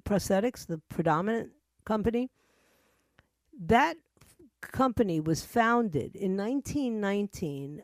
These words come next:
by the guy's grandfather, who just wanted to help the s-, German soldiers coming back from World War One who lost their arms and legs or lost their eyesight. And he says, "We're looking at the same thing happening right now in twenty twenty,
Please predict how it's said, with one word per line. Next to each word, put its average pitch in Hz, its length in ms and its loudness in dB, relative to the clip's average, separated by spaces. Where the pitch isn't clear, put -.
by 175 720 2
the 190 220 2
guy's 214 460 2
grandfather, 175 960 2
who 220 140 2
just 262 240 2
wanted 254 240 -2
to 208 100 -2
help 214 320 0
the 170 100 -4
s-, 156 220 -4
German 226 420 6
soldiers 160 560 -2
coming 226 320 -2
back 214 220 0
from 175 240 -2
World 202 340 6
War 190 260 4
One 185 440 2
who 233 120 -2
lost 185 380 2
their 269 160 2
arms 165 560 0
and 170 180 -4
legs 175 540 0
or 151 160 2
lost 156 320 -2
their 196 300 4
eyesight. 165 600 6
And 208 140 -2
he 208 80 0
says, 202 260 0
"We're 220 140 0
looking 233 240 -2
at 208 100 -6
the 226 80 -2
same 240 320 -4
thing 233 200 -4
happening 226 440 -2
right 208 260 0
now 233 240 -2
in 202 100 -2
twenty 233 360 -2
twenty, 233 480 -6